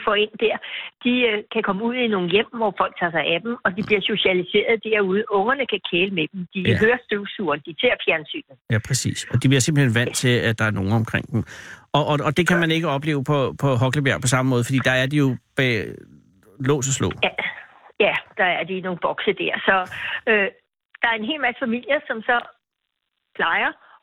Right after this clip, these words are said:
Speaker 1: at komme og låne de her katte, i, indtil killingerne er tolv uger.
Speaker 2: Nå.
Speaker 1: Og så, øh, passer det perfekt lige i øjeblikket, fordi ungerne skal til at have sommerferie,
Speaker 2: Ja.
Speaker 1: og så kan de hygge sig med de her kattekillinger i sommermånederne.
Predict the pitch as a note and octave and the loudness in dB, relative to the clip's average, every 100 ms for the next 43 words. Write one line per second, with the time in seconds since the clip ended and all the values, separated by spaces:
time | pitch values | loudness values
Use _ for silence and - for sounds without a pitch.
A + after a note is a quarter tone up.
0 | - G#3 G3+ F#3 C4 - G#3 F#3+ F#3 G#3+ | -8 -4 -6 -4 -6 -4 -2 -2 -4 -2
1 | G3 C4+ C#4 C#4 C#4+ C4 A3 G#3 D#4 D#4+ | 0 0 2 2 2 0 0 0 -2 -4
2 | _ _ C#4+ G3 E3 D#3+ _ _ A#3 A3 | _ _ -10 -6 -4 -6 _ _ -2 0
3 | A#3+ F#3+ D#3+ - A3+ G#3+ G#3 F#3 D3+ C#3 | 2 2 0 -2 0 2 0 0 0 -2
4 | - D3+ E3 F#3 C#4 F#4 - B2 - G#3+ | -4 -2 -2 0 0 0 -6 -4 -2 -2
5 | A3 C#4 B3+ A#3+ F#3+ F3+ E3 - G#3 C4 | 0 0 2 2 0 -2 -4 -6 -2 -2
6 | G#3 G3 F#3 - C4 B3 F#3+ D#3 G3+ A3+ | -2 -4 -4 -2 -4 -4 0 2 2 0
7 | C4 C4 B3+ A3+ A3 A#3 A#3 D4 B3+ - | -2 -2 -4 -2 0 2 2 0 -2 -6
8 | E3+ - F3 E3+ D#3+ C3 - G3 C4+ - | -6 0 0 0 -2 -4 -2 0 -2 0
9 | C#4 C4 - - A2+ A2+ A#3+ C#4 B3+ C4 | 0 -2 -8 -4 0 0 0 -2 -2 2
10 | A#3+ A#3 - A#3 A#3 G#3 G#3 - - G3+ | 4 4 2 0 2 0 -2 -4 0 2
11 | A3+ F#3 F3 A3 G#3+ G3+ G#3 G#3 - - | 2 0 -2 -2 -4 -2 -4 -6 -4 -2
12 | E3 F#3+ G3 G3 G3+ G#3+ | 0 2 2 2 0 0